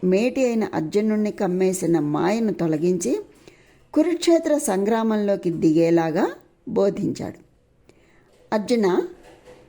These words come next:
యుద్ధంలో మరణిస్తే వీరస్వర్గం, విజయం సాధిస్తే రాజలక్ష్మి వరిస్తుంది.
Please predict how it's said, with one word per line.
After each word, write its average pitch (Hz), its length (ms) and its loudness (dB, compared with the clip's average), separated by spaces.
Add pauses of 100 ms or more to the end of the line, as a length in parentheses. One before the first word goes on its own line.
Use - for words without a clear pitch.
యుద్ధంలో 302 540 4
మరణిస్తే 202 760 0 (300)
వీరస్వర్గం, 190 720 0 (560)
విజయం 285 360 2
సాధిస్తే 277 720 0 (400)
రాజలక్ష్మి 233 760 0
వరిస్తుంది. 202 720 -2